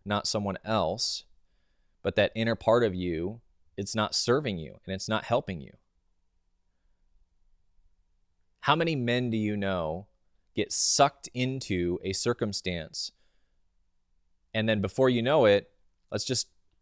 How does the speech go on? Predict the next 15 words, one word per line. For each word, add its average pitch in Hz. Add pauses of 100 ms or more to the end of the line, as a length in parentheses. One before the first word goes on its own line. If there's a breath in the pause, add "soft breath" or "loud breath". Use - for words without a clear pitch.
(180)
an 107
argument 120
with 127
their 120
wife? 117 (460)
It 92
always 120
ends 120
the 113
same 110
way. 101 (1160)
Why? 98 (240)
Because 95 (960)
they're 104
not 107